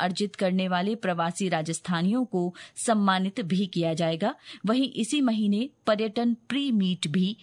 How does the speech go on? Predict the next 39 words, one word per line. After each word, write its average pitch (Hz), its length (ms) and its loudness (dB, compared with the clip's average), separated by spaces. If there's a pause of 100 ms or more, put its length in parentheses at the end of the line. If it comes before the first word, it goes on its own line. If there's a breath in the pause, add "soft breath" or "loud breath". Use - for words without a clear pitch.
(160 loud breath)
रखी 202 280 -2
गई 156 180 -2
है। 175 260 -4 (800 soft breath)
प्रदेश 269 440 0
में 277 240 0
भवन 226 360 2
और 226 280 0
सड़क 226 400 -2
निर्माण 196 440 2
कार्यों 202 400 0
की 220 180 -2
गुणवत्ता 180 600 0
जांच 175 400 0
के 220 160 -2
लिए 202 300 0 (300 loud breath)
आज 214 320 2
से - 340 -4 (200 loud breath)
सघन 254 400 2
निरीक्षण 214 520 0
अभियान 185 520 0
चलाया 170 420 0
जा 165 180 0
रहा 185 260 0
है। 226 240 -2 (360 loud breath)
तीस 285 300 0
नवंबर 214 500 2
तक 240 300 -2
चलने 208 300 0
वाले 208 260 0
इस - 280 -4
अभियान 185 480 2
के 220 120 -2
तहत 202 400 -4
निर्माण 190 480 2
कार्यों 185 420 0
की 185 200 -2
जांच 165 340 -2
की 165 160 -2
जाएगी। 160 460 -2